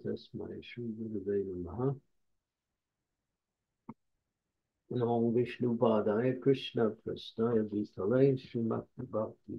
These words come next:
Vedanta Swami Niti Namane. Namaste Saraswati Deve.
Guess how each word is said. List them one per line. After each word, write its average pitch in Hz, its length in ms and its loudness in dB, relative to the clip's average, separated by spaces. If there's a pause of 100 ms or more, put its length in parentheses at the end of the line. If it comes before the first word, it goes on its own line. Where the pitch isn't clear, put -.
Vedanta 113 640 2
Swami 104 500 -4
Niti 101 380 -4
Namane. 98 600 0 (1300)
Namaste 117 1000 0
Saraswati 104 840 -4
Deve. 113 600 -2